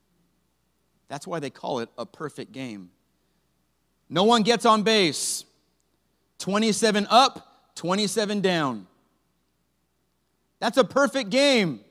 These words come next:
No hits, no walks. Can you imagine the precision?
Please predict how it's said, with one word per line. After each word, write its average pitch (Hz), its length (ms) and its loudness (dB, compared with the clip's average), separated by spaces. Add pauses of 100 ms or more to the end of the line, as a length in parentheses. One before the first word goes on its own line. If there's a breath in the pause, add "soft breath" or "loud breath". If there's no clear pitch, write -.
(400)
No 262 300 4
hits, 277 760 2 (380)
no 254 220 2
walks. 269 880 2 (2750)
Can 208 180 -4
you 226 160 -2
imagine 208 720 -2
the 180 80 -4
precision? 147 760 -10